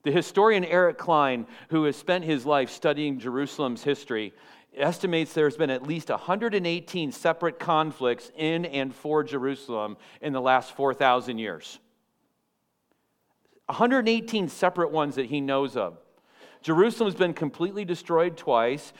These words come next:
It's been captured and recaptured forty-four times.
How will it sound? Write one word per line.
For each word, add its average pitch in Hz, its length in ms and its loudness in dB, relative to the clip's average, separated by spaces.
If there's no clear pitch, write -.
It's 165 160 0
been 147 180 0
captured 196 520 0
and 165 120 0
recaptured 160 760 0
forty-four 170 680 0
times. 104 640 -2